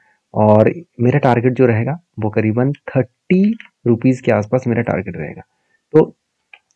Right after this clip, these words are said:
इस entry को मैंने क्यों लिया? पहली बात company कितने बड़े हैं, सबसे पहले वो देखना है। सिक्सटी सिक्स थाउजेंड मतलब एक, अ, large, अम, देखा जाए तो एक मिड कैप,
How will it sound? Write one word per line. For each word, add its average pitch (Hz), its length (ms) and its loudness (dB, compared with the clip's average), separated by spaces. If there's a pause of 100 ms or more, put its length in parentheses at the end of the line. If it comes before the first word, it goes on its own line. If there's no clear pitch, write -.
(240)
इस 156 180 2
entry 143 260 2
को 165 80 4
मैंने 139 200 4
क्यों 139 260 -4
लिया? 127 220 0 (120)
पहली 127 220 6
बात 120 180 0 (760)
company 160 480 2 (120)
कितने 139 240 2
बड़े 101 220 0
हैं, 95 160 -10 (140)
सबसे - 220 -4
पहले 139 140 4
वो 117 180 2
देखना 104 260 -4
है। 131 200 -4
सिक्सटी - 340 -4
सिक्स - 340 -4
थाउजेंड 101 320 -6 (140)
मतलब 131 260 0
एक, 139 160 0 (460)
अ, 117 60 -2 (360)
large, 110 400 4
अम, 104 480 -4
देखा 120 220 -2
जाए 120 140 0
तो 120 160 -4
एक - 260 -4 (1120)
मिड 127 140 4
कैप, 139 200 0